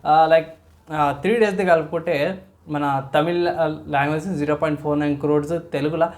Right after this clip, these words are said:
నైన్టీన్ పాయింట్ ఫార్టీ ఫోర్ క్రోర్స్ and హిందీలో వచ్చేసరికి టూ పాయింట్ ఫైవ్ వన్ క్రోర్స్,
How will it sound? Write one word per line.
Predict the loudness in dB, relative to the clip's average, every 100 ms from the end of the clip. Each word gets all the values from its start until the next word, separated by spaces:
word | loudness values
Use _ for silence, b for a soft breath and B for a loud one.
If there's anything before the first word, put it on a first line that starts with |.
| -16 -8
నైన్టీన్ | -4 -2 0 0 -2 -2
పాయింట్ | 0 0 -2 -8 -10 -8
ఫార్టీ | -6 -6 -6
ఫోర్ | -4 -6
క్రోర్స్ | -4 0 0 -2 -8 B B -4 -2
and | -2 -4
హిందీలో | -2 0 2 0
వచ్చేసరికి | 0 -4 -4 -2 -4 -4
టూ | -6 -6
పాయింట్ | -4 -4 -4 0
ఫైవ్ | -2 0
వన్ | -4 -6
క్రోర్స్, | -4 -2 -2